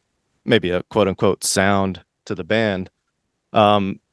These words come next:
and I think that's why it works. You know, it's not, they're, they have everything on that label from, like, jazz to straight up thrash to math rock to noise rock to whatever, you know,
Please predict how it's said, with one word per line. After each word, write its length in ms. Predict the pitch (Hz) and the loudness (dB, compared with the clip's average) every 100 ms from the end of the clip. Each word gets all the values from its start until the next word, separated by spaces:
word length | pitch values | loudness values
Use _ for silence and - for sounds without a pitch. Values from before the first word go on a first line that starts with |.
| _ - | _ -8
and 140 | 131 | -2
I 60 | 131 | -2
think 180 | 151 131 | 0 -2
that's 180 | 139 139 | -2 0
why 160 | 131 | 0
it 80 | 113 | 0
works. 440 | 107 135 - - 107 | 0 -2 -2 -10 -10
You 100 | 104 | -8
know, 200 | 98 110 | -4 -4
it's 200 | 104 - | -6 -6
not, 340 | 107 107 104 - | -2 -2 -2 -6
they're, 560 | 113 123 127 127 120 - - | 0 2 4 2 0 -4 -14
they 400 | 107 120 127 123 | -2 0 2 0
have 400 | 135 123 101 - | 0 0 0 -2
everything 380 | 113 123 98 90 | -2 -2 -4 -8
on 100 | 90 | -8
that 160 | 90 87 | -6 -4
label 300 | 95 87 87 | -4 -4 -8
from, 260 | - 90 | -6 -4
like, 360 | 90 87 87 - _ _ _ _ | -2 -2 -2 -8 _ _ _ _
jazz 640 | 92 110 107 110 107 104 - | -6 0 2 2 0 -2 -6
to 400 | 101 92 90 85 _ _ - | -6 -6 -6 -10 _ _ -16
straight 320 | - 107 98 | -4 -2 -2
up 120 | - | -6
thrash 580 | - 104 101 101 104 - | -4 0 2 2 0 -6
to 420 | - 95 90 90 87 _ _ _ _ _ _ _ _ | -10 -8 -8 -8 -14 _ _ _ _ _ _ _ _
math 380 | 101 101 101 - | -8 -4 -4 -4
rock 340 | 104 101 95 - | -4 -2 -2 -6
to 80 | 92 | -8
noise 380 | 95 107 104 95 | -2 -2 -2 -4
rock 260 | 98 95 | -4 -6
to 80 | - | -6
whatever, 540 | 104 117 110 113 101 - | 0 0 2 -2 -4 -6
you 100 | 110 | -8
know, 220 | 92 85 | -8 -12